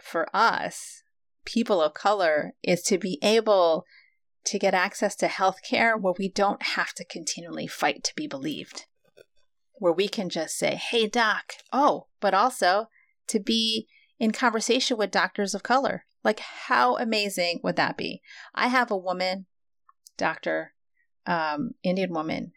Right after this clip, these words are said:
and talking to her is always a joy. It's like, "Oh my God," like, I can feel totally relaxed,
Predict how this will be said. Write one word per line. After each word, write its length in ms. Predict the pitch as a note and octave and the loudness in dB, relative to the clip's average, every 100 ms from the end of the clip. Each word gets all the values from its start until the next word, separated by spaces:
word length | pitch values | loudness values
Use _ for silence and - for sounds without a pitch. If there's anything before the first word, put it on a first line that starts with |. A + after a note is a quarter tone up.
| _ - | _ -2
and 200 | E3 D#3 | -2 -2
talking 420 | - G#3+ - A#3+ | 0 0 2 0
to 80 | A3 | 0
her 540 | A3 F#3+ F#3 F#3 - | 0 4 4 4 0
is 160 | F#3 E3+ - | -4 -6 0
always 480 | E3+ E3+ E3+ E3+ - | 2 2 0 -2 -4
a 100 | - | -4
joy. 440 | D3 G3 - - - _ _ _ _ | -2 -4 -4 -6 -10 _ _ _ _
It's 260 | E3+ F3 - | -8 -8 -4
like, 340 | F#3 - - - _ - | -2 -2 -4 -14 _ -10
"Oh 80 | G3+ | -8
my 100 | G3 | -8
God," 220 | F#3+ D3+ - | -10 -10 -8
like, 220 | - E3 | -6 -4
I 100 | E3 | -4
can 320 | E3 E3 E3 F#3+ - - - | -4 -6 -12 -16 -20 -20 -12
feel 220 | - F#3+ | 0 0
totally 420 | F3 - G3+ F#3 | 0 -4 -2 -2
relaxed, 920 | E3+ E3 G#3+ B3 B3 - - - - | -4 -2 0 2 0 -4 -10 -12 -16